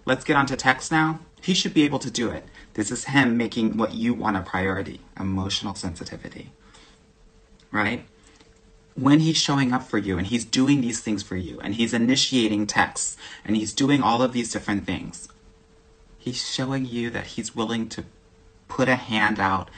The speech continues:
and participate and do what needs to be done for the harmony of the unit, right? That's dating strategy.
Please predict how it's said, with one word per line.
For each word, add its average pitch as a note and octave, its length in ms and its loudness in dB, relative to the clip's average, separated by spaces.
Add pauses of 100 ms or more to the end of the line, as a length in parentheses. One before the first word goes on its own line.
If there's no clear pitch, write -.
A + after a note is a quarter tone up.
(240)
and - 160 -6
participate F#2 680 -6
and G2 140 -4
do F#2+ 160 0
what F2+ 160 -2
needs E2+ 220 -4
to - 80 -10
be E2+ 140 -2
done C2+ 360 -8 (460)
for C3 200 2
the A#2+ 100 0
harmony G2+ 840 2
of F#2+ 180 -10
the - 100 -10
unit, D#2 560 -12 (540)
right? F#2+ 340 -6 (2000)
That's A2 260 2
dating G2 280 2
strategy. D#2+ 560 -4